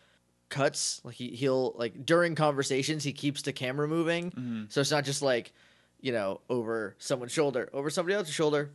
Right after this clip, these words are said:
Speaker 1: both of them. It'll, like, if there's three people talking, there's a lot of good,
Speaker 2: Right.
Speaker 1: like, in, uh,
Speaker 2: All right, I
Speaker 1: in The
Speaker 2: get you.
Speaker 1: Wannabe Ranger, when Zach and Kim and, and, well,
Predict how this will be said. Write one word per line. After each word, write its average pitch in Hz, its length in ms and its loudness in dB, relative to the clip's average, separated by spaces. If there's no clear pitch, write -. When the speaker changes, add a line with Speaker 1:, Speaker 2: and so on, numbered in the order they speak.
Speaker 1:
both 123 240 0
of 101 100 -12
them. 87 220 -8
It'll, 113 380 -6
like, 127 160 -2
if 120 80 -6
there's 127 120 -4
three 202 200 0
people 170 200 0
talking, 135 280 2
there's 123 100 -2
a 113 60 -4
lot 127 180 0
of 123 100 -4
good, 120 220 -4
Speaker 2:
Right. 131 340 0
Speaker 1:
like, 123 200 -2
in, 131 160 -2
uh, 120 80 0
Speaker 2:
All 127 160 0
right, 98 200 -4
I - 40 -4
Speaker 1:
in 117 100 0
The 113 60 -2
Speaker 2:
get 120 40 -2
you. 135 80 2
Speaker 1:
Wannabe 143 300 2
Ranger, 127 560 -2
when 107 400 -6
Zach 113 320 -4
and 110 300 -12
Kim 127 260 -4
and, 98 280 -8
and, 104 260 -8
well, 98 240 -8